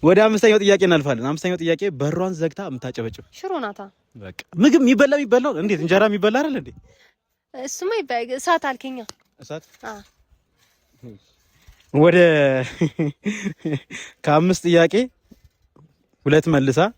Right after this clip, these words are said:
Speaker 2: ሶስት መልሻለሁ።
Speaker 1: <laughs> ሶስት መልሳለች።
Speaker 2: ሁለቱን ዝት-
Speaker 1: ሁለት ስታለች። ከዚህ በኋላ ሶስት ጥያቄ ከሳትሽ፣ አራት ጥያቄ ከሳትሽ ኮንታ ገባሽ።
Speaker 2: ይኸውልህ ያስፈራራኛል። ይኸውልህ ምን አገባ?
Speaker 1: በጣም ቀላል ቀላል ጥያቄዎች ናቸው
Speaker 2: እኮ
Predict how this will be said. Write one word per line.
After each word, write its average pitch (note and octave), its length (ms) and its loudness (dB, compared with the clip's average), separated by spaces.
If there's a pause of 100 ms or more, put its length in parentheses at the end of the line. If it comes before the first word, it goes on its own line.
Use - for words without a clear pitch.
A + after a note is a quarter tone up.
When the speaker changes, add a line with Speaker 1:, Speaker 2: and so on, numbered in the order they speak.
(720)
Speaker 2:
ሶስት C4 260 -20
መልሻለሁ። G3+ 500 -16 (100)
Speaker 1:
<laughs> B2 420 -2
ሶስት D#3 220 2
መልሳለች። E3 460 2 (600)
Speaker 2:
ሁለቱን B3 380 -16
ዝት- G#3+ 280 -20
Speaker 1:
ሁለት D3+ 240 4
ስታለች። C3 400 0 (640)
ከዚህ E3+ 200 2
በኋላ A3 200 6
ሶስት G#3+ 200 2
ጥያቄ A#3 240 2
ከሳትሽ፣ A#3+ 360 -2 (200)
አራት G3+ 220 2
ጥያቄ A#3+ 220 0
ከሳትሽ C4 320 -4
ኮንታ D#3+ 240 -2
ገባሽ። A#2 300 -8 (280)
Speaker 2:
ይኸውልህ A#3 600 -16
ያስፈራራኛል። D4 1000 -8
ይኸውልህ B3 360 -10 (400)
ምን A#4+ 160 0
አገባ? D#4+ 340 0 (200)
Speaker 1:
በጣም C4 240 -8
ቀላል B3+ 260 0
ቀላል G#3 240 0
ጥያቄዎች D#3 320 -14
ናቸው F#4 140 0
Speaker 2:
እኮ - 160 -4